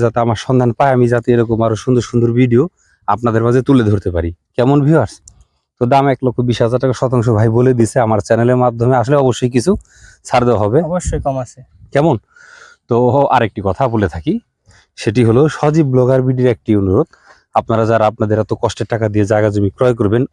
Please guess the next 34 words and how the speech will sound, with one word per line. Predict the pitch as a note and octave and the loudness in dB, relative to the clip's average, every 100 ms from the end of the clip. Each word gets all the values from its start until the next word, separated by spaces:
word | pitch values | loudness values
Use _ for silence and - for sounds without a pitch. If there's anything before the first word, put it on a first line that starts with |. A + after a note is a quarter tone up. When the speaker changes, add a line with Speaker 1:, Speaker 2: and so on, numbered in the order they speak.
| B2 | 0
Speaker 1:
অবশ্যই | A#2 - C#3 E3 _ _ _ _ - | 0 0 -2 -2 _ _ _ _ -4
জমির | B2 B2 - | 0 0 2
কাগজপত্র | A#2+ A#2+ - A2 A2 A2+ A2 - F2 | 2 0 -2 -4 0 -2 -2 -6 -2
ভালো | A#2 A#2 | 0 0
করে | A2 G#2+ G2+ | 0 0 0
দেখে | G#2+ - G2+ | -2 -2 -4
শুনে | A2+ G#2+ A2 | 0 0 0
বুঝে | B2 C3+ F#3 _ _ _ - | 0 0 -2 _ _ _ -2
তারপর | A#2 A#2 A#2+ A2+ | 0 0 -2 -2
ক্রয় | - G#2+ - | -2 -2 -2
করবেন। | F2+ F2 E2+ | -6 -6 -2
কেমন | C3 C#3+ C3 | 0 2 2
ভিউয়ার্স? | C3+ G2+ - - | 2 0 -6 -8
এটা | A2 | -2
আমার | G#2 A2 | -2 0
অনুরোধ, | A#2 B2 D3 - | 0 0 -2 -8
সজীব | - A2+ A2+ G2 | -6 -2 -2 0
ব্লগার | G2+ A2 A2 | 0 0 0
বিডির | A#2+ C#3 G#2 | 0 0 0
একটা | - F2+ | -2 -2
অনুরোধ। | E2 - - _ _ _ _ - | -2 -6 -14 _ _ _ _ -4
তো | A#2 | 0
যাই | D3+ | 2
হোক, | F#3+ - A2 | 0 -2 0
আমি | A2 A2 | 2 2
আর | G#2+ | 0
আমার | G#2+ G#2 - | 0 -2 -4
কথা | G#2 A2 | -4 -2
দীর্ঘায়িত | A2+ A2 B2 B2+ | 0 0 0 0
না | B2 | 0
করছি, | A#2+ G2+ D3 - _ _ - | -2 -2 -4 -6 _ _ -4
এখানেই | A2+ A2+ A2 A2 | 0 2 2 2
বিদায় | A#2+ A2+ | 2 2
নিছি। | G#2+ | 0